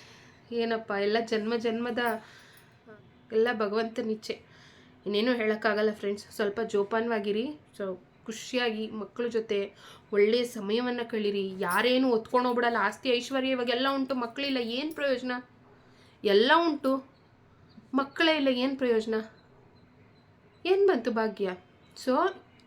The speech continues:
ಅಲ್ಲೊಂಚೂರು ಕಡಿಮೆ ಆದ್ರೂ ದುಡ್ಡು ಕಾಸಲ್ಲಿ ಇರೋದ್ರಲ್ಲಿ ಹಾಸಿಗೆ ಇದ್ದಷ್ಟು ಕಾಲ್ ಚಾಚು ಅಂತ ಹೇಳ್ತಾರೆ. ಇರೋದ್ರಲ್ಲಿ ನೆಮ್ಮದಿಯಾಗಿ ಜೀವನ ಮಾಡ್ಕೊಂಡು ಮಕ್ಳ ಜೊತೆ ಖುಷಿಯಾಗಿದ್ದು ಅವ್ರನ್ನೊಂದ್ ದಡ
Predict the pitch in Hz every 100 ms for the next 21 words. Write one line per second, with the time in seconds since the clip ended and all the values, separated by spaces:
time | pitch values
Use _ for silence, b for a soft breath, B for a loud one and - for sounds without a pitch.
0 | - 240 320 453 381 370 - 247 269 262
1 | 233 202 226 330 311 302 285 247 254 359
2 | 415 359 - B B B B _ _ 247
3 | 294 - 330 277 302 311 - 269 262 277
4 | 262 - 240 233 233 220 226 220 233 320
5 | 370 359 269 220 - B B B 254 269
6 | 302 320 262 254 208 - - - - -
7 | - - - - 302 339 302 294 294 320
8 | 277 233 - B B - 240 247 330 330
9 | 320 285 254 254 - 330 254 247 285 226
10 | 220 240 277 302 294 220 196